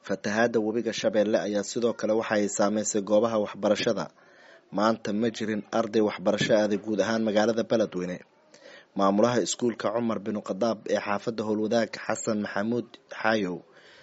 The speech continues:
ayaa waxa uu sheegay in ardaydu ay ku jireen diyaar garowgii ugu dambeeyay imtixaanka naqliga ah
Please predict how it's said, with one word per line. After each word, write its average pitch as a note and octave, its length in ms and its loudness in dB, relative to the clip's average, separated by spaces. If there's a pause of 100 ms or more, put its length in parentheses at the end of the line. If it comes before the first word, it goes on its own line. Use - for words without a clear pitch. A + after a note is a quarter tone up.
(220)
ayaa G#2+ 200 8
waxa B2 200 2
uu G#2+ 120 -2
sheegay G#2 460 -2
in B2 180 0
ardaydu A#2 480 2
ay G#2 160 2
ku - 160 -6
jireen G#2+ 320 0
diyaar G#2+ 240 4
garowgii A#2 400 2
ugu A2 240 -2
dambeeyay F2+ 440 -6
imtixaanka A2+ 600 0
naqliga A2 480 -2
ah A2+ 160 -4